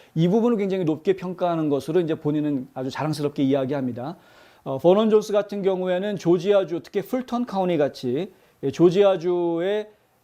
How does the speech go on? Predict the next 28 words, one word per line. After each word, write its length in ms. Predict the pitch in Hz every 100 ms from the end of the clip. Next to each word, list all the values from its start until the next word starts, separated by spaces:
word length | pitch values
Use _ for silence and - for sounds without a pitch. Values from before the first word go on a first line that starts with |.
| 135
예, 80 | 123
작년 300 | 160 185 190
선거에 600 | 226 226 214 202 180 156
대해서 400 | 151 139 160 175
선거 280 | 240 240
감사를 480 | - 139 160 196 202
해야 160 | 185 156
된다라는 720 | 139 127 117 - 135 147 151
이야기를 320 | 143 143 147
하고 160 | 165 139
있고요. 320 | - 170 - - - -
백오십아홉 800 | 165 190 202 220 185 143 180 -
개 160 | 208 202
카운티 480 | 175 180 170 165
전부 400 | - 165 175 190 -
다 280 | - - 190
감사해야 480 | 165 165 170 156 143
된다, 200 | 127 127
포렌식 520 | - 226 254 240 -
감사해야 520 | 165 147 151 156 185
된다라고 540 | 143 123 123 131 160 190
주장을 480 | 143 160 156 151 - _
하고 240 | - 214 190
있습니다. 420 | - 131 117 110 _ _ -
본인이 360 | - 190 214 226
지금 360 | 170 180 165 123 _ _ _ _ _ _
주지사가 460 | - 160 165 180 170
되면 420 | 147 160 180